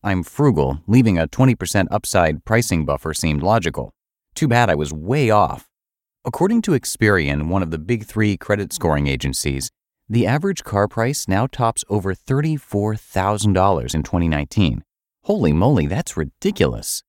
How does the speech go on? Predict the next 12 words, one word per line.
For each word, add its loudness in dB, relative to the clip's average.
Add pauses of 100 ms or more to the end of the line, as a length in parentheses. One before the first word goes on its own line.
(360)
All-time 2
best-selling 0
family 2
cars, 0 (180)
such -2
as 0
the 0
Honda 2
Accord 0
and -2
Toyota 0
Camry, 0